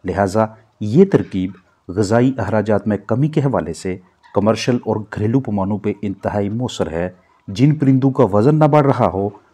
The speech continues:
उन्हें भी कैनोला ऑयल मिक्स्ड ग़िज़ा खिलाने से सेहतमंद किया जा सकता है। किसी भी अच्छी कंपनी का ग़िज़ाइयत से भरपूर कैनोला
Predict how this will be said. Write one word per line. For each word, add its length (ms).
उन्हें 260
भी 100
कैनोला 440
ऑयल 260
मिक्स्ड 380
ग़िज़ा 360
खिलाने 500
से 300
सेहतमंद 480
किया 160
जा 120
सकता 320
है। 160
किसी 260
भी 180
अच्छी 340
कंपनी 440
का 200
ग़िज़ाइयत 560
से 120
भरपूर 680
कैनोला 380